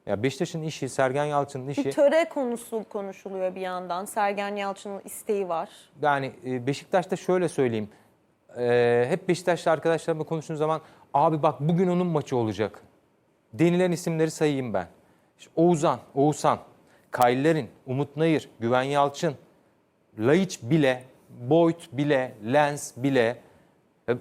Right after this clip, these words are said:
Speaker 1: "Hadi abi bunun maçı olacak artık." diyorsun, diyorsun ama abi otuz maç, kırk maç, elli maç oynamışsın artık. Hala senin maçın olamadıysa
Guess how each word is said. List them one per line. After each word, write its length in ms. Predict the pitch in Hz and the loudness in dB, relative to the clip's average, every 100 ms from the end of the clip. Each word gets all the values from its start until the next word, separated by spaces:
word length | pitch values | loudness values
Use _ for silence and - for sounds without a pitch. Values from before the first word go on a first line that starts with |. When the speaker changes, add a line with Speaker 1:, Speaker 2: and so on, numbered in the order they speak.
| - | -4
Speaker 1:
"Hadi 300 | - 190 202 | 0 4 4
abi 240 | 185 175 | 4 2
bunun 180 | 165 214 | 0 0
maçı 280 | 208 190 175 | 2 0 2
olacak 320 | 156 135 143 | 0 0 0
artık." 440 | 156 151 160 127 | 0 0 -6 -6
diyorsun, 460 | 147 220 196 175 165 | 0 0 0 -4 -4
diyorsun 320 | 202 208 190 | 0 -2 -2
ama 360 | 220 208 139 107 | -4 0 -2 -2
abi 220 | 131 160 147 | -2 0 0
otuz 280 | 139 180 | -4 -6
maç, 240 | 160 143 - | -2 -4 -2
kırk 220 | 185 175 | -6 -4
maç, 180 | 147 139 | -8 -6
elli 200 | 143 175 | -4 -2
maç 200 | 165 151 | -4 -4
oynamışsın 440 | 143 131 123 - | -6 -8 -12 -8
artık. 280 | 127 123 - | -6 -4 -4
Hala 380 | 143 175 175 160 | 0 2 2 0
senin 240 | 165 156 | -2 -6
maçın 260 | 151 139 135 | -6 -8 -6
olamadıysa 720 | 131 160 175 131 120 - 156 | -2 0 -2 -4 -6 -4 -4